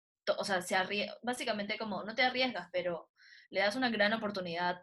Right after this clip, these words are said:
a, a tus sentimientos y al amor que estás sintiendo en ese momento para, para tenerlo con otra persona. Y no sé, me, me parece, me parece demasiado chévere que, que haya gente que, que sí lo logre, o sea, que,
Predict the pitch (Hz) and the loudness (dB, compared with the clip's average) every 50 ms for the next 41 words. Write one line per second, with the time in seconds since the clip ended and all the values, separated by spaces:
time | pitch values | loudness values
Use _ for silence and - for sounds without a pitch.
0 | - - 190 196 185 180 - - - 180 - - - 180 175 175 180 190 190 190 | -4 2 4 4 6 6 4 2 0 -2 0 -2 -2 0 0 0 0 0 0 0
1 | 185 185 185 190 190 - - - - 180 165 156 147 160 160 180 190 180 180 180 | 2 2 0 0 0 -4 -10 -4 0 2 2 2 2 0 0 2 2 2 2 0
2 | 185 180 190 185 190 180 175 185 180 180 180 180 180 180 - 190 175 175 180 175 | -4 -4 -4 -4 -4 -2 2 2 2 2 2 0 -2 -2 -4 -6 -4 0 0 0
3 | 175 175 180 185 185 185 190 175 165 170 165 - - - _ - 175 180 175 - | 2 4 4 2 2 4 2 0 2 0 -2 -6 -10 -12 _ -4 -2 -2 0 0
4 | 185 190 196 185 190 196 190 196 180 175 175 180 185 185 - 165 170 - 170 165 | 0 2 2 2 2 2 0 0 0 0 0 0 -2 -2 -2 -4 -2 -2 -4 -4
5 | 160 170 233 277 - _ - - - - - - - - - - _ _ _ _ | -2 -4 -4 -4 -6 _ -18 -14 -14 -12 -12 -12 -12 -14 -14 -18 _ _ _ _
6 | _ _ _ _ _ - - 233 233 254 254 311 277 226 - 220 208 208 208 214 | _ _ _ _ _ -6 0 2 4 6 6 6 4 4 4 4 2 6 6 6
7 | 214 233 233 277 277 262 254 233 220 220 220 233 240 285 294 254 220 226 226 214 | 4 6 6 8 6 6 6 4 2 4 4 4 4 4 4 2 2 2 0 -2
8 | 208 - 233 226 226 226 233 226 226 220 196 185 185 - - _ - 202 202 208 | 2 4 6 6 6 6 4 2 2 2 0 0 0 -4 -10 _ 2 6 6 6
9 | 214 220 220 240 226 214 214 220 220 220 - 196 190 - - - 185 185 - - | 6 6 4 2 0 2 2 0 0 2 0 -2 -4 -4 -8 -12 -12 -8 0 2
10 | 247 240 240 240 240 240 254 247 202 175 160 180 180 185 - 175 175 180 175 170 | 4 6 6 6 8 8 6 6 4 2 -2 -4 -8 -8 -8 -8 -6 -6 -6 -8
11 | 175 - | -8 -10